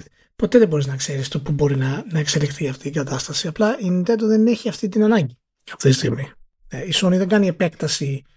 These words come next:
στο P C λόγω κάποιας στρατηγικής. Κάνει επέκταση γιατί δεν βγαίνουν τα νούμερα. Και στην ουσία υποχωρεί για να το κάνει αυτό. Φυσικά και δεν θέλει τα παιχνίδια να είναι στο P C.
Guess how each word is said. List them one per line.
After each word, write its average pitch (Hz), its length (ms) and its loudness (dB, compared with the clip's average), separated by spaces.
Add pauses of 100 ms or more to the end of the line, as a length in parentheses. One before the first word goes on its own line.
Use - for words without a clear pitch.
(140)
στο - 300 -6
P 151 60 -2
C 151 320 0
λόγω 151 180 2
κάποιας 147 340 -4
στρατηγικής. 135 640 -6
Κάνει 185 180 0
επέκταση 208 260 -2
γιατί 220 140 0
δεν 226 80 2
βγαίνουν 220 180 4
τα 220 100 2
νούμερα. 143 460 0 (1200)
Και 160 800 2
στην - 240 -4
ουσία 208 360 2
υποχωρεί 208 720 2 (300)
για 165 160 2
να 143 80 4
το 139 100 0
κάνει 143 240 -4
αυτό. 127 220 -8
Φυσικά - 300 2
και 220 120 2
δεν 165 140 0
θέλει 143 520 2 (240)
τα - 100 -6
παιχνίδια 147 360 2
να 143 80 -4
είναι 135 140 -4
στο 147 180 -6
P 151 40 -8
C. - 120 -8